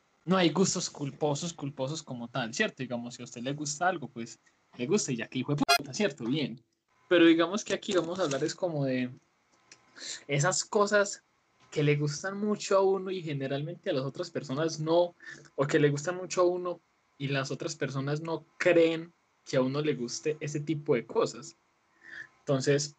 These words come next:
no sé, eh, para los metaleros aquí que escuchan Chayanne, o para los metaleros que van y perrean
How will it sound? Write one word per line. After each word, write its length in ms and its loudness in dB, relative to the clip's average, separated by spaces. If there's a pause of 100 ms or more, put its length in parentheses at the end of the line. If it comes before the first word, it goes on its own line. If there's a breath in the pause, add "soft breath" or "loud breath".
(840)
no 180 4
sé, 340 6 (520)
eh, 580 2 (680)
para 200 2
los 340 2
metaleros 580 0
aquí 260 -4
que 100 -10
escuchan 400 -6
Chayanne, 840 0 (640 soft breath)
o 540 8
para 200 2
los 240 -2
metaleros 600 -2
que 360 0
van 300 -8
y 340 -2
perrean 840 -4